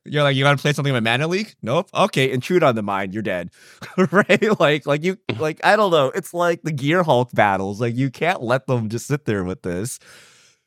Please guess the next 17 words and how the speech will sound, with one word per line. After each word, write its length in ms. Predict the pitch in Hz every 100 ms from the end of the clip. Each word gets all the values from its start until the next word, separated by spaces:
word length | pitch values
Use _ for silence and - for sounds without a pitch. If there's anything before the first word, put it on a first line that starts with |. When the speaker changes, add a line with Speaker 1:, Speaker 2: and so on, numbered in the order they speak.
| _ -
Speaker 2:
I 100 | 95
think 160 | 151
people 200 | 165 156
are 20 |
gonna 120 | 151 139
be 100 | 117
very 220 | 117 131
salty. 440 | - 95 - 92
I 140 | 92 107
don't 160 | 127
think 140 | 151 147
Cavern 380 | 139 117 113 104
is 120 | 90
enough 220 | 98 98
to 80 | 101
stop 320 | - 92 95
this. 320 | 82 82 -